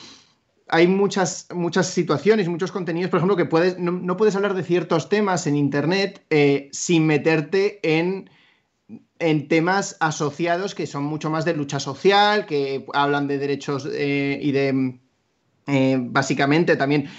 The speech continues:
pues si te estás quejando de que la educación en España o de que la investigación en España no tiene fondos, puedes ir más allá y meterte en por qué no hay fondos para la educación y, y cuáles son los problemas que esto.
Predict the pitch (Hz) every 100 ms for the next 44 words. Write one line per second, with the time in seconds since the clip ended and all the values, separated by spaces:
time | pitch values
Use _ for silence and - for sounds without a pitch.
0 | - - 143 139 147 165 156 175 170 202
1 | 175 143 143 139 127 147 - 156 165 165
2 | 147 - 196 202 160 135 131 135 135 131
3 | 131 143 139 139 151 156 147 185 196 165
4 | - - - 139 143 143 156 160 185 190
5 | 185 202 247 - - - _ _ _ _
6 | _ - - 165 180 196 170 220 214 185
7 | 156 156 185 180 214 226 - 165 151 156
8 | 151 196 214 214 - 185 185 233 233 160
9 | 135 131 123 123 - 127 127 127 127 139
10 | 190 226 226 180 - 165 196 196 - 147
11 | 131 - 127 123 120 123 127 120 147